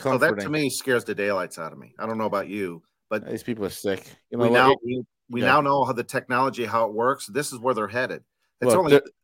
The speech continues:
Speaker 2: there's a reason why Vladimir Putin said, "We are fighting Satanism." There is a reason why. And it's not just for a surface level, simple nomenclature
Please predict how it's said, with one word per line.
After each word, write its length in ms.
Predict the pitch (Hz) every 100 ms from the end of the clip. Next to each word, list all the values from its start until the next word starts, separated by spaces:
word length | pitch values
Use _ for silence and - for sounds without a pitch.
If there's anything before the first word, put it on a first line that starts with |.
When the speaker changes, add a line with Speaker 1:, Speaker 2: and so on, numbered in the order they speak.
| _
Speaker 2:
there's 280 | 139 160 156
a 100 | 151
reason 500 | 151 156 170 151 143
why 340 | 131 127 120 117
Vladimir 460 | 117 123 123 120
Putin 360 | 110 127 101 107
said, 260 | - 113 101
"We 160 | 110
are 60 | 110
fighting 480 | - 120 113 110 104
Satanism." 920 | 95 - 120 110 104 90 85 73 64 -
There 240 | - 107 110
is 120 | 117
a 80 | 131
reason 720 | 156 196 233 220 165 147 113
why. 420 | 98 82 71 - - _ _ _ _ _ _
And 120 | -
it's 120 | 107 113
not 280 | 135 156
just 220 | 151 151 -
for 440 | 151 139 135 123 _ _ _ -
a 80 | 123
surface 580 | - 151 135 131 131
level, 760 | 120 123 123 117 120 117 110 101
simple 420 | 110 - 127 123 113
nomenclature 1000 | 113 120 117 110 123 107 - 107 101